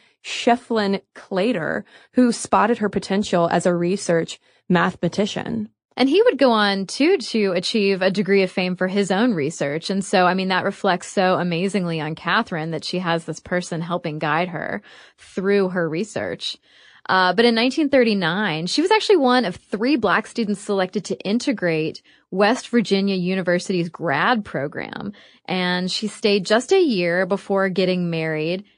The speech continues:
Speaker 2: and starting a family.
Speaker 1: And there's a while here where she is raising her kids, she's teaching. But then in nineteen fifty-three, she ends up taking a computer job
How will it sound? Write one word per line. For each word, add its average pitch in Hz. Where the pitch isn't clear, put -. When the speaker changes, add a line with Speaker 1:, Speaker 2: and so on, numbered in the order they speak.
Speaker 2:
and 214
starting 156
a 165
family. 277
Speaker 1:
And 302
there's 349
a 330
while 330
here 208
where 220
she 226
is 196
raising 196
her 175
kids, 294
she's 202
teaching. 262
But 220
then 285
in 269
nineteen 285
fifty-three, 254
she 233
ends 247
up 277
taking 240
a 190
computer 220
job 175